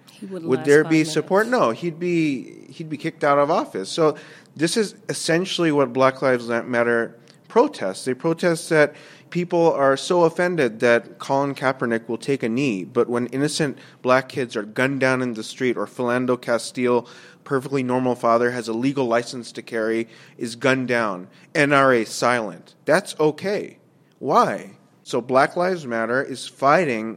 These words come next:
Speaker 2: for, to be recognized as equal human beings.
Speaker 1: Not all black people support Black Lives Matter. I s-, I'm still trying to figure out exact, like, tell me exactly what your mission and vision is. For me, when I see young black men in school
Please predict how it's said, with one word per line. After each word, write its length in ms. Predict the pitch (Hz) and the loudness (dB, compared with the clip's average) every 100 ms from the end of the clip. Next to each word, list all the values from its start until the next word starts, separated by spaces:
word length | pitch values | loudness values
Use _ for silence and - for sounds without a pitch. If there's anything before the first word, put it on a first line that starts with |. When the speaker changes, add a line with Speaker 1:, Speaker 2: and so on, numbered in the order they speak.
| - | -12
Speaker 2:
for, 360 | - 123 123 120 | -2 0 2 0
to 140 | - 127 | -6 -6
be 80 | |
recognized 420 | 120 127 160 139 135 | -2 -2 -2 -4 -4
as 200 | 113 - | -8 -8
equal 380 | 170 - 175 165 | -10 -6 -4 -4
human 460 | - 156 151 131 | -6 -8 -6 -6
beings. 520 | 117 117 85 78 - - - - | -4 -6 -8 -16 -20 -20 -14 -2
Speaker 1:
Not 200 | 208 214 | 0 0
all 140 | 214 | 0
black 240 | 202 208 | 0 -2
people 220 | 214 220 214 | -4 -10 -8
support 340 | 208 214 185 | -6 -4 -4
Black 220 | 202 196 | -4 -4
Lives 260 | 196 190 196 | -4 -4 -6
Matter. 300 | 196 151 - | -8 -10 -2
I 120 | 240 | -2
s-, 180 | 320 - - | 0 -6 0
I'm 160 | 311 | 0
still 340 | 359 - 277 339 | 0 -2 -2 -2
trying 240 | 233 190 | 0 0
to 80 | 180 | -2
figure 380 | - 190 175 175 | -4 -4 -4 -4
out 260 | 170 165 | -4 -4
exact, 540 | 190 165 160 180 190 - | -8 -8 -6 -2 -2 -2
like, 320 | 185 175 - | -6 -6 -8
tell 220 | - 262 | -4 -2
me 120 | 262 185 | 0 -2
exactly 560 | 175 175 196 202 208 | -4 -4 -2 -2 -4
what 200 | 185 185 | -6 -6
your 100 | 175 | -4
mission 320 | 180 175 196 | -4 -4 -6
and 140 | 175 165 | -8 -6
vision 320 | 170 160 165 | -6 -6 -6
is. 520 | - 165 156 165 - - | -6 -10 -10 -14 -18 -4
For 160 | 220 | 2
me, 420 | 214 262 320 339 - - - _ | 6 6 6 2 -4 -20 -20 _
when 180 | 196 202 | 0 2
I 220 | - 226 | 4 2
see 340 | 254 - 247 226 | 2 0 2 2
young 320 | 208 214 214 | 4 4 4
black 300 | 202 196 196 | 4 2 0
men 460 | 196 180 170 175 175 _ _ _ - | 0 2 0 -4 -8 _ _ _ 0
in 180 | 220 | 0
school 720 | 226 - 226 214 190 185 185 | 0 -2 -2 2 4 4 2